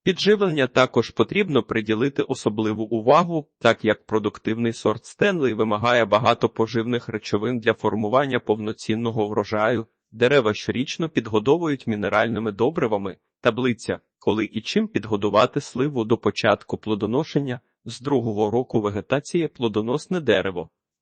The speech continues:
Терміни підгодівлі, вид підгодівлі, дозування добрива, столових ложок на десять води,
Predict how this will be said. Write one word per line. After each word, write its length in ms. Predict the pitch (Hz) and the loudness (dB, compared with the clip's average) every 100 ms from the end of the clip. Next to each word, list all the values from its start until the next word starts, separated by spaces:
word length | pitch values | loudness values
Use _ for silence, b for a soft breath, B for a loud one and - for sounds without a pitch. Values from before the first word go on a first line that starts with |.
| _ - | _ 0
Терміни 460 | 131 117 117 117 | 2 2 2 -2
підгодівлі, 800 | 104 110 101 101 92 123 143 143 - | -2 -4 -2 -4 -2 -2 -2 -6 -6
вид 280 | 120 127 | -2 -2
підгодівлі, 760 | - 110 107 104 113 110 104 104 _ - | 0 -4 -2 -4 -2 -4 -4 -8 _ -4
дозування 640 | 110 110 107 104 143 165 | 0 0 2 2 2 0
добрива, 540 | 160 202 123 95 85 - _ _ _ - | 0 0 0 -4 -6 -14 _ _ _ -20
столових 580 | - - 165 135 113 - | -6 0 2 2 0 -2
ложок 400 | 123 131 135 - | -2 0 -4 -4
на 100 | 113 | -2
десять 440 | 113 110 104 - | 0 0 -4 -6
води, 420 | 98 101 107 143 | -4 -4 -4 -10